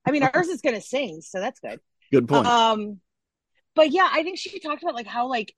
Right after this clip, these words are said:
Speaker 1: during, you know, the Halloween premiere, she had to, like, leave 'cause she was so freaked out and, like, only had recently really sat down and watched the movie. But to me, I'm like,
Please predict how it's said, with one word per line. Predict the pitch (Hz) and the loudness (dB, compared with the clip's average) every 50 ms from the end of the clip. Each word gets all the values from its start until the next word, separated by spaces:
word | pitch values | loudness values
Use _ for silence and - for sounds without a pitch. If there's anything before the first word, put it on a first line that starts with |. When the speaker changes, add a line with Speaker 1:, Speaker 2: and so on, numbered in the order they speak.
| 196 | -16
Speaker 1:
during, | 196 240 233 226 226 214 208 - - | -8 -6 -4 -4 -4 -8 -10 -10 -6
you | 240 233 | -2 0
know, | 214 196 185 - - - | 0 0 0 -6 -8 -8
the | 220 208 | -8 -8
Halloween | 196 208 233 226 214 220 240 | -4 -2 0 0 0 0 -4
premiere, | - 240 208 202 185 185 | -4 -6 -6 -6 -4 -4
she | - - 196 196 | -6 -6 -2 -2
had | 196 185 | -2 -2
to, | 202 196 | -2 -2
like, | 190 185 175 147 - | 0 0 -2 -2 -4
leave | 135 165 185 202 202 185 160 - _ | -4 -4 -2 0 -2 -2 -4 -8 _
'cause | - - | -10 -8
she | - - 180 | -4 -4 -4
was | 170 - - | -4 -2 0
so | 185 170 165 _ _ _ _ - | 0 0 0 _ _ _ _ 2
freaked | - 196 190 - - | 4 4 4 4 4
out | 185 185 196 196 208 208 | 4 6 8 8 6 4
and, | 202 190 | 2 -2
like, | 180 180 165 151 - _ _ - _ _ _ _ - | 0 0 0 -2 -4 _ _ -20 _ _ _ _ 4
only | 233 240 240 240 220 | 6 6 6 4 2
had | 226 196 | 0 -2
recently | 185 180 190 196 - 226 202 208 196 | 0 0 -2 -2 -2 -4 -4 -2 -2
really | 165 180 190 190 185 | 0 0 0 0 0
sat | 185 - 196 185 185 | 0 -2 -4 -2 -2
down | 196 190 185 185 | -2 -4 -2 -4
and | 180 175 | -8 -4
watched | 160 160 180 - - - - | -2 -2 -2 -2 -6 -8 -8
the | 180 | -8
movie. | 160 143 143 156 175 233 269 294 311 302 311 285 _ _ _ _ _ - _ _ - | -6 -6 -6 -4 -2 0 0 0 -2 -4 -6 -16 _ _ _ _ _ -20 _ _ 4
But | - 320 - | 4 4 6
to | - 311 | 6 4
me, | 277 302 349 | 6 6 6
I'm | 349 311 | 4 6
like, | 302 262 220 202 | 6 6 4 4